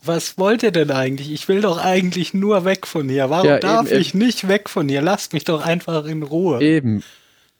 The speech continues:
Speaker 2: Er will eigentlich nur
Speaker 1: Weil
Speaker 2: Erfahrungen sammeln.
Speaker 1: Ne, es wird ihm
Speaker 2: Er
Speaker 1: ja
Speaker 2: will
Speaker 1: auch nicht
Speaker 2: lernen.
Speaker 1: erklärt.
Speaker 2: Er
Speaker 1: Es,
Speaker 2: will
Speaker 1: es wird ihm ja keinen
Speaker 2: hinterfragen.
Speaker 1: Grund gegeben. Die sagt einfach nur,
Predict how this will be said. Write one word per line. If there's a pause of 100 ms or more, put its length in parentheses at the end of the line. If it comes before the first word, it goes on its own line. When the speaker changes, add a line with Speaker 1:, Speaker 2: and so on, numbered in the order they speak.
Speaker 2:
Er
will
eigentlich
nur
Speaker 1:
Weil
Speaker 2:
Erfahrungen
sammeln. (260)
Speaker 1:
Ne,
es
wird
ihm
Speaker 2:
Er
Speaker 1:
ja
Speaker 2:
will
Speaker 1:
auch
nicht
Speaker 2:
lernen.
Speaker 1:
erklärt.
Speaker 2:
Er
Speaker 1:
Es,
Speaker 2:
will
Speaker 1:
es
wird
ihm
ja
keinen
Speaker 2:
hinterfragen.
Speaker 1:
Grund
gegeben.
Die
sagt
einfach
nur,